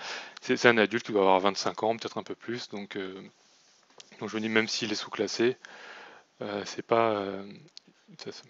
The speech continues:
y a pas de raison qu'il soit injouable. Et voilà. Donc après ces, ces petites, euh,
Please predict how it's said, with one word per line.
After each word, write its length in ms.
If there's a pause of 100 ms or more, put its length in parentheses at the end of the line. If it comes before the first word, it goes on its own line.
(140)
y 40
a 20
pas 140
de 40
raison 180
qu'il 100
soit 180
injouable. 400 (1080)
Et 80
voilà. 240
Donc 160
après 320
ces, 320
ces 100
petites, 400
euh, 600